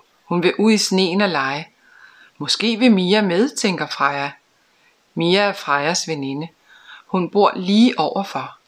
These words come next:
Så er Freja i gang med at tage tøj på. Sweater og strømpebukser og sokker og bukser.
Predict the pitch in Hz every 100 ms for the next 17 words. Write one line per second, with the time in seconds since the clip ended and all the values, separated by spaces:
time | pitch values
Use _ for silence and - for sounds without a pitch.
0 | _ _ _ _ _ _ _ - _ _
1 | _ - - - - 139 143 147 147 143
2 | 147 143 139 - 127 - 135 143 147 -
3 | - _ _ _ _ _ _ _ _ _
4 | _ - - 143 160 165 - - - -
5 | - - 139 156 156 147 - - - -
6 | - - - - 151 170 - - - -
7 | - - _ _ - 160 - - - -